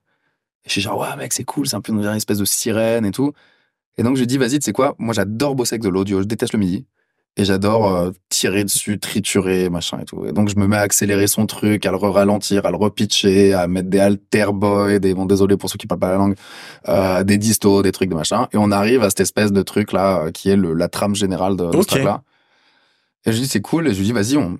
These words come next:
Speaker 1: on commence à faire un beat, à mettre une basse, et cetera. Et ça prend, euh, vingt minutes, quoi, tu vois.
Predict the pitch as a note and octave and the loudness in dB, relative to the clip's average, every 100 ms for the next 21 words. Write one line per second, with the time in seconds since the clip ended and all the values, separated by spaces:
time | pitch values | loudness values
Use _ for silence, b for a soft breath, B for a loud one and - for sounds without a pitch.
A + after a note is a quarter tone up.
0 | - G2+ A2 G#2 G2+ F2 F2+ B2+ C3+ G2+ | -4 -2 0 0 0 -2 0 2 2 0
1 | E2+ E2 F2+ G#2+ G#2 - - - E2+ A2+ | -4 -2 0 2 0 -2 -10 -8 -8 -8
2 | - G#2 - G#2+ A#2 - G2+ G2 G2 G#2 | -10 -12 -2 0 0 -4 -6 -4 0 2
3 | E3 G#3 - G2+ - | 2 0 -2 -4 -6